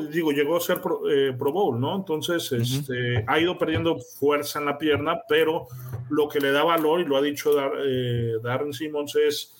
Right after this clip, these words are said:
Speaker 1: la seguridad que tiene para colocar los, los, los balones en los, en los goles
Speaker 2: Sí.
Speaker 1: de campo, ¿no?
Speaker 2: Sí, que es
Speaker 1: Entonces,
Speaker 2: el holding lo que les está
Speaker 1: claro.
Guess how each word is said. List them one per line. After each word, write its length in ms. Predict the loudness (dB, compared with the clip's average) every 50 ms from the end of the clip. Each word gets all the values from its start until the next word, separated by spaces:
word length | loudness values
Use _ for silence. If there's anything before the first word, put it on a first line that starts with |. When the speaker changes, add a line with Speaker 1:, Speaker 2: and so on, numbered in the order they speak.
| -20 _ _ -20 -20 -10 -4
Speaker 1:
la 640 | -2 2 2 4 4 4 4 4 4 4 2 2 0 -2
seguridad 840 | -4 -4 -2 0 0 0 0 0 0 0 0 2 2 2 0 0 -4
que 100 | -8 -8
tiene 360 | -6 -2 -2 -2 0 -2 -2
para 260 | -2 -2 -2 -2 -2
colocar 400 | -2 -2 -2 -2 -2 -2 -2 -2
los, 380 | -2 -2 -4 -4 -6 -12 -14 -14 -8
los, 560 | -6 -6 -4 -6 -6 -10 -14 -14 -14 -16 -12 -6 -4
los 120 | -2 0
balones 440 | 0 0 2 2 0 0 -2 -4 -4
en 80 | -6 -6
los, 200 | -8 -8 -10 -12 -14
en 60 | -14
los 140 | -12 -10 -8
goles 180 | -6 -6 -4 -4
Speaker 2:
Sí. 60 | -6 -8
Speaker 1:
de 60 | -8
campo, 340 | -10 -16 -20 -20 -20 -20 -20
¿no? 120 | -20 -20 -12
Speaker 2:
Sí, 160 | -8 -8 -6
que 100 | -4 -2 -2
es 60 | 0
Speaker 1:
Entonces, 200 | 0 -2 -2 0
Speaker 2:
el 80 | 0 0
holding 320 | 0 0 0 -2 -2 -2
lo 120 | -2 -4 -4
que 100 | -6 -6
les 360 | -6 -6 -6 -6 -6 -6 -8
está 360 | -10 -8 -4 -2 0 0 -2 -2
Speaker 1:
claro. 140 | -8 -12